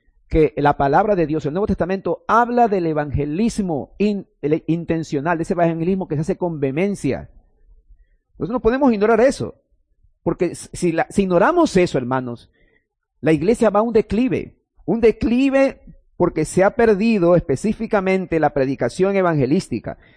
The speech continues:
dando paso, es obvio, a los gustos mundanos y muchas formas de entretenimiento. Eh, mire, es, es muy bueno tener una coinonía y sentarnos a tener almuerzos,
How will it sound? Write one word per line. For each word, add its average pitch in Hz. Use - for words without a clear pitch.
dando 247
paso, 160
es 90
obvio, 175
a 123
los 120
gustos 208
mundanos 208
y 151
muchas 180
formas 185
de 156
entretenimiento. 127
Eh, 110
mire, 165
es, 139
es 151
muy 165
bueno 214
tener 139
una 156
coinonía 139
y 139
sentarnos 135
a 120
tener 127
almuerzos, 127